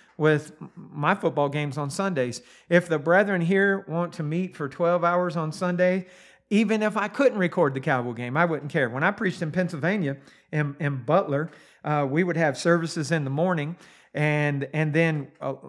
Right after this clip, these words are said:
a good number of the brethren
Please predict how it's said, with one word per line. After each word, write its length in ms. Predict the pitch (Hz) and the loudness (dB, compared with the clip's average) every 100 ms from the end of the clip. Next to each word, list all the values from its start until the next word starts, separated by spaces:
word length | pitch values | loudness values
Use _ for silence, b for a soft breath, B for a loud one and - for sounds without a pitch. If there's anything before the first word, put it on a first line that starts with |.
| - - - _ | -20 -20 -20 _
a 180 | - 143 | -12 -10
good 300 | 131 170 165 | 2 2 2
number 600 | 139 170 196 147 139 147 b b _ | 2 2 4 2 2 -2 b b _
of 600 | 151 156 151 143 123 123 | 4 6 6 4 0 -4
the 80 | 139 | -4
brethren 680 | 123 147 190 165 151 147 | 2 4 4 4 -2 -4